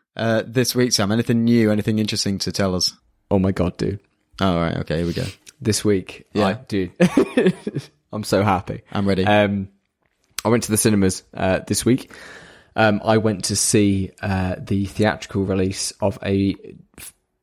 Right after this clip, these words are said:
Speaker 2: much delayed film, um,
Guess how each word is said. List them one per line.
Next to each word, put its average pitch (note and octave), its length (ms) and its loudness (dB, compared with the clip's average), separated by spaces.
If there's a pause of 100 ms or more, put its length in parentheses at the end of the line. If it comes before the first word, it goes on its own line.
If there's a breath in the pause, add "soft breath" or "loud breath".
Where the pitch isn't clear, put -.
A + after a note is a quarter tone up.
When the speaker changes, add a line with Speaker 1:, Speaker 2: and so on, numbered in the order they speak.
(260)
Speaker 2:
much B2+ 480 0
delayed A2 480 4
film, F#2 400 -2 (260)
um, F#2 480 -6